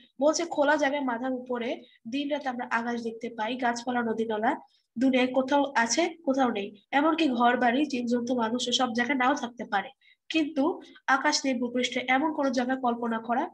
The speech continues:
শক্ত।" দেখো, এর মানে হচ্ছে আমরা খোলা জায়গায়, খোলা জায়গায় মা-, মাথার উপরে আমরা কিন্তু আকাশে দেখতে পাই। হ্যাঁ, এখন তোমরা মজা করতে পারো যে আমরা তো ছাদের নিচে থাকি,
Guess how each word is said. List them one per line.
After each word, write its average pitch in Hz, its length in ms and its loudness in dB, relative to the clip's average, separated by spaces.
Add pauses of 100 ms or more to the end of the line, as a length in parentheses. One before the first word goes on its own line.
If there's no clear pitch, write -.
শক্ত।" - 440 -4 (1500)
দেখো, 262 280 2
এর 262 140 2
মানে 262 220 0
হচ্ছে 254 340 -2 (800)
আমরা 262 240 2
খোলা 285 320 4
জায়গায়, 311 320 4 (200)
খোলা 269 280 4
জায়গায় 277 380 0 (1400)
মা-, 220 200 -6
মাথার 254 340 4
উপরে 277 380 0 (880)
আমরা 240 180 -4
কিন্তু 269 240 -4 (100)
আকাশে 294 380 2
দেখতে 233 400 0
পাই। - 160 -10 (360)
হ্যাঁ, 294 140 2
এখন 285 220 4
তোমরা 311 180 0
মজা 269 260 0
করতে 285 260 -4
পারো 233 260 -4
যে 233 140 -6
আমরা 233 220 -6
তো 262 300 -2
ছাদের 226 320 -4
নিচে 240 220 -10
থাকি, 247 500 -8